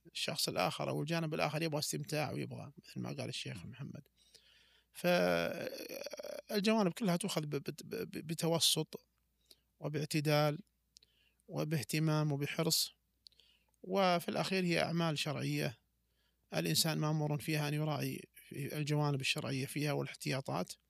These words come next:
Speaker 1: وأن يحتسب الأجر قبل وبعد في هذا كله.
Speaker 2: دكتور محمد، في تحسس من وضع ولي على من فقد، يعني، عقله وكبر في السن. ليش عندنا حنا تحسس في ال-، في الس-، في السالفة هذه؟
Speaker 1: الناس يتحسسون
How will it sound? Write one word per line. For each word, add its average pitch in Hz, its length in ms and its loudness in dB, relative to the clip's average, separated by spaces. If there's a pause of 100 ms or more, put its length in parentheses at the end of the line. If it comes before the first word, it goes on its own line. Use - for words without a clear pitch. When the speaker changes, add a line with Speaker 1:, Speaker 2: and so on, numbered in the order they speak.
(560)
Speaker 1:
وأن - 180 0
يحتسب 156 400 2
الأجر 139 360 -2 (140)
قبل 147 240 -2
وبعد 143 340 -2
في 135 120 -6
هذا 135 260 -4
كله. - 240 -10
Speaker 2:
دكتور 208 260 -2
محمد، 202 420 2 (580)
في 294 260 2
تحسس 202 640 4
من 165 180 4
وضع 147 300 2 (140)
ولي 160 500 0 (100)
على 135 280 0
من 131 220 -2
فقد، 135 420 -2 (460)
يعني، 120 240 0
عقله 117 520 -2
وكبر 135 420 -2
في - 100 -12
السن. 123 420 -2 (360)
ليش 269 240 4
عندنا 175 320 6
حنا 147 240 2
تحسس - 500 2
في - 100 -10
ال-، 120 180 -4
في - 80 -16
الس-، - 240 0
في 135 200 -6
السالفة 131 340 2
هذه؟ 254 80 0
Speaker 1:
الناس 254 320 0
يتحسسون 202 1040 6